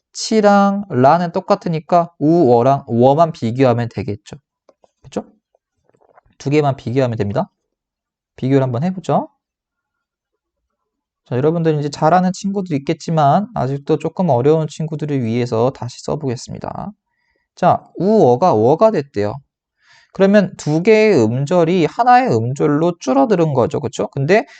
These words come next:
음절이 줄어든 것과 음은 변동 현상은 별개라고 했습니다. 달라진 거 볼게요. 초성의 음가는 소리값이 없으니까 신경 쓸 필요 없고, 그러면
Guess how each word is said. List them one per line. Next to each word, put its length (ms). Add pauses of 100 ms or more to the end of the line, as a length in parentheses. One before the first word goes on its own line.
(140)
음절이 520
줄어든 420
것과 580
음은 280
변동 360
현상은 440
별개라고 640
했습니다. 480 (400)
달라진 480
거 100
볼게요. 460 (400)
초성의 580
음가는 720
소리값이 600
없으니까 420
신경 320
쓸 220
필요 180
없고, 420 (280)
그러면 420